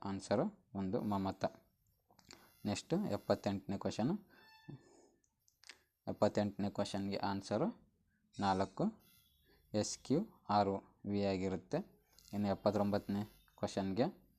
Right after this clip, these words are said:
ಈ ಕೆಳಗಿನ ಹೇಳಿ-, ಹೇಳಿಕೆಗಳು ಯಾವುದು ಸರಿ ಇಲ್ಲ ಅಂತ ಕೇಳಿದರೆ ಯಾವ ಹೇಳಿಕೆ ಸರಿ ಇಲ್ಲ ಅಂತಂದರೆ ಎಪ್ಪತ್ತೊಂಬತ್ತನೇದು ನಾಲ್ಕು ಧ್ವಜ ಸತ್ಯಾಗ್ರಹ ಈಶೂರು ಇದು ತಪ್ಪಾಗಿದೆ ಅಂತ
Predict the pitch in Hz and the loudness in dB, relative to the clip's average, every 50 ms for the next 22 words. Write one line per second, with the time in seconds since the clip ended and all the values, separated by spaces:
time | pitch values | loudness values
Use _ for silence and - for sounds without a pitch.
0 | _ _ _ _ _ _ - _ _ _ _ _ - _ _ _ _ - 107 110 | _ _ _ _ _ _ -20 _ _ _ _ _ -20 _ _ _ _ 0 0 2
1 | 107 - 104 104 104 101 104 107 - - - _ _ _ - 101 101 104 104 101 | 4 6 6 6 6 4 2 -2 -4 -10 -18 _ _ _ 0 2 2 2 0 -2
2 | - - _ _ _ _ _ _ _ - 104 107 107 - 110 107 110 139 139 101 | -6 -14 _ _ _ _ _ _ _ 0 0 2 4 4 4 4 4 4 6 6
3 | 98 104 107 104 104 - - 101 101 110 107 107 107 107 101 98 95 - 101 87 | 8 8 8 6 2 -2 -2 -2 2 2 2 2 4 2 2 2 0 -4 -4 -2
4 | - 98 98 95 98 110 156 220 - - _ _ _ _ _ _ - 101 107 110 | 0 0 2 2 0 0 -2 -4 -8 -14 _ _ _ _ _ _ 2 4 4 6
5 | 107 107 107 107 104 104 104 - 101 101 101 101 98 98 98 101 98 95 - 98 | 6 4 4 2 0 -2 -2 0 0 2 4 4 4 4 4 2 2 0 -2 -2
6 | 98 95 117 151 139 104 92 - - 104 - 104 98 98 98 98 - - 95 92 | -2 -2 0 0 2 0 2 2 0 -2 0 0 -2 -2 -2 -4 -4 -4 -4 -2
7 | 92 143 185 165 98 98 101 98 98 98 - - 175 196 180 - 120 107 101 104 | -2 -2 -2 -2 -2 0 2 2 2 0 -2 -4 -6 -6 -6 -6 -4 0 0 2
8 | 101 104 113 - - 101 - - - 104 98 90 95 104 135 214 247 - 104 101 | 2 2 2 2 0 -2 0 0 0 2 2 2 2 2 2 0 -2 -2 -2 -2
9 | 98 - - - 101 98 95 - - - - - - - - - - - - - | -2 -4 -4 -4 -2 -2 -2 -4 -6 -10 -14 -20 -20 -20 -20 -20 -20 -20 -20 -20
10 | - - - - - - - 104 104 120 160 226 - - - _ _ _ _ _ | -20 -20 -20 -20 -16 -8 -4 -2 0 0 0 -2 -4 -8 -20 _ _ _ _ _
11 | _ _ _ _ _ - - 98 - - 98 95 95 95 95 92 92 90 - | _ _ _ _ _ -2 -2 0 2 2 2 2 2 0 0 -2 -4 -4 -6